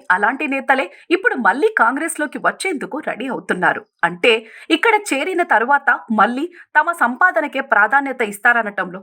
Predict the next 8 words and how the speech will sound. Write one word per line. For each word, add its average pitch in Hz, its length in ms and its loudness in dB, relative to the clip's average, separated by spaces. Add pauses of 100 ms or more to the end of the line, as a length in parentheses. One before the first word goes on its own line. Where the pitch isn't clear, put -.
(140)
సందేహం 240 500 0 (100)
లేదు. - 220 -4 (520)
కొద్ది 269 320 2
రోజులకు 370 440 -2 (180)
కాంగ్రెస్ 427 380 2
ప్రభుత్వం 262 400 2 (120)
కూడా 214 200 4 (200)
గబ్బు 190 240 -2